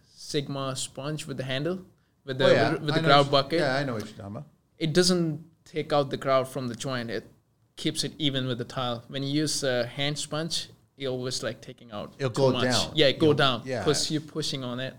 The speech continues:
Speaker 2: Exactly.
Speaker 1: But the, but the other one is perfect. It's just perfect. Yeah.
Speaker 2: So are you grouting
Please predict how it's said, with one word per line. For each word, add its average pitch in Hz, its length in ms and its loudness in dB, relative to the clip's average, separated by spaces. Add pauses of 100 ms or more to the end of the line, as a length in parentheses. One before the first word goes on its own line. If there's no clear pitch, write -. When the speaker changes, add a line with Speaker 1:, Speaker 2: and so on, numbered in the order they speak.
(120)
Speaker 2:
Exactly. 101 500 -14
Speaker 1:
But 127 200 -2
the, 127 360 2
but 117 120 -6
the 131 80 0
other 147 180 2
one 147 280 -2
is - 200 -4
perfect. - 420 -8
It's 123 100 -12
just - 200 -8
perfect. - 300 -18 (120)
Yeah. - 140 -18 (560)
Speaker 2:
So - 180 -4
are 127 60 2
you 151 180 4
grouting 147 680 6